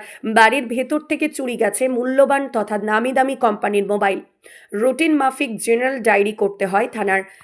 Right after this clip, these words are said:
তাই করা হয়েছে। তবে এখন শখের জিনিস যে ফেরত পেতে পারে তা কল্পনার অতীত। নামি দামি কোম্পানির মোবাইল হারিয়ে যাওয়ায় আফসোস ছাড়া আর কী বা করার আছে?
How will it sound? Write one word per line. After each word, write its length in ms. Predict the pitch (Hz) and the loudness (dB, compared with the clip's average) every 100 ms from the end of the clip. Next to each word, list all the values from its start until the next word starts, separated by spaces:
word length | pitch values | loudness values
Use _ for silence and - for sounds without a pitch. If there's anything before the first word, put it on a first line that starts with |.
| _ | _
তাই 160 | 220 220 | 0 2
করা 240 | 202 190 | 2 2
হয়েছে। 340 | 190 196 196 202 - - | 0 -2 -4 -8 -12 -6
তবে 160 | 220 233 | -2 0
এখন 360 | 226 269 277 269 - - | 0 0 0 -4 -16 -12
শখের 500 | - 269 - 320 247 | -2 0 4 4 4
জিনিস 420 | 302 311 294 294 | 4 2 2 -2
যে 200 | 277 285 | -2 -2
ফেরত 300 | 277 233 240 | 0 0 2
পেতে 220 | 233 220 202 | 2 0 0
পারে 240 | 190 220 | 0 0
তা 120 | 220 | 0
কল্পনার 540 | 220 220 214 233 220 214 247 | 0 0 0 0 -2 0 0
অতীত। 280 | 233 190 - - - - | 0 -2 -10 -20 -20 -6
নামি 360 | 233 233 240 302 | 0 2 2 2
দামি 220 | 320 320 | 2 0
কোম্পানির 480 | 320 254 254 262 254 | 0 0 0 0 0
মোবাইল 380 | 220 220 285 285 - | 2 2 2 0 -4
হারিয়ে 360 | 254 262 285 | -4 -2 0
যাওয়ায় 260 | 240 202 208 - | 0 0 0 2
আফসোস 600 | 220 220 - 302 294 277 | 0 0 -4 -4 -4 -6
ছাড়া 240 | - 269 262 | -4 0 2
আর 60 | 254 - | 0 -6
কী 240 | 277 285 | -6 -4
বা 140 | 233 | -2
করার 320 | 226 208 196 202 | 0 -2 0 -2
আছে? 420 | 208 - - | -2 -4 -6